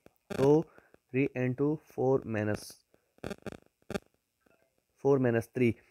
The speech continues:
तो वन और थ्री आता है, वन और थ्री। अब हमारे पास ये इसकी derivative find होगी। अब derivative find के लिए, करने के लिए, अ, critical f of x, ये हम ज़ीरो की equal लेते हैं। जब ये ज़ीरो की equal लें तो हमारे पास ये सारा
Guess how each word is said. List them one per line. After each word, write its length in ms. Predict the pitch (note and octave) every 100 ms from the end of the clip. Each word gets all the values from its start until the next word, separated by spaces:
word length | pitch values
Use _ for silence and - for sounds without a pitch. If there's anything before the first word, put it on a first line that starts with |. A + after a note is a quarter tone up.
| _ C3+
तो 180 | C#3 -
वन 260 | C3 C#3 D3
और 220 | D#3 -
थ्री 240 | - C#3 A#2+
आता 200 | G#2+ A2
है, 60 |
वन 140 | A2 A2+
और 120 | G2+
थ्री। 240 | G#2+ G#2 - - - -
अब 140 | E3
हमारे 220 | D#3+ E3
पास 220 | E3 D#3 D3+
ये 80 |
इसकी 180 | D#3 E3
derivative 400 | C#3+ C3+ D3 D#3+
find 240 | D#3 D#3 D#3+
होगी। 160 | D#3
अब 320 | C#3+ D3+ D#3
derivative 360 | C#3 D3 D3+ D#3+
find 220 | D#3+ D#3+
के 80 | D#3+
लिए, 320 | D#3 D#3+ D3+ - - -
करने 200 | D3+ D#3+
के 120 | D3+
लिए, 280 | D#3 D#3 D#3
अ, 260 | C#3+ C3+ B2+
critical 540 | - D#3 D3+ D#3 D#3 - - - C#3
f 120 | D3 C#3+
of 100 | C3 - -
x, 140 | D3+ -
ये 180 | C3 C#3+
हम 140 | D3+ D#3 B2+
ज़ीरो 320 | B2+ C#3 C#3+
की 120 | B2+
equal 180 | A#2 A2
लेते 180 | G#2 A2
हैं। 100 | A#2+
जब 240 | A#2+ C3+
ये 80 | D#3
ज़ीरो 220 | D3 D#3
की 140 | D3
equal 200 | C#3 D#3
लें 160 | D3+ D#3+ - - - -
तो 60 |
हमारे 260 | C3+ C#3 D3
पास 260 | D3 D3 C#3
ये 140 | C#3
सारा 340 | C#3 C#3 D3